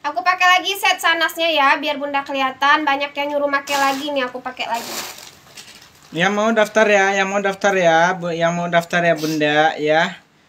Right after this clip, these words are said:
Speaker 2: Set, eh, nanas, set sanas, Bunda, bukan nanas ya. Dalamannya sanas ada yang terusan nggak? Itu satu set ya, set shell, setelan celana. Kalau yang gamis, eh, yang panjang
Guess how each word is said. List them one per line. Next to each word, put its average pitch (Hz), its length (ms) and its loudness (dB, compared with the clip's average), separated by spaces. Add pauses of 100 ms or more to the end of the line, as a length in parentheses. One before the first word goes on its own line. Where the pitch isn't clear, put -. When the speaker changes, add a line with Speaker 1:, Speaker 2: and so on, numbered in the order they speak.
(200)
Speaker 2:
Set, 190 320 -4
eh, 165 80 2
nanas, 175 480 0
set 175 240 -6
sanas, 185 400 0
Bunda, 165 160 -4
bukan 151 320 -4
nanas 151 240 -8
ya. 135 240 -4 (1200)
Dalamannya 175 480 0
sanas 180 400 -4
ada 160 160 0
yang 156 240 0
terusan 156 480 -6
nggak? 131 240 -4 (920)
Itu 208 160 -4
satu 214 320 -2
set 214 280 -2
ya, 185 200 4
set 170 160 -6
shell, 170 400 2
setelan 165 400 -2
celana. 160 400 -2
Kalau 151 240 -2
yang 151 320 -2 (400)
gamis, 156 720 -2
eh, 143 160 -4
yang 139 240 -4 (240)
panjang 143 480 -4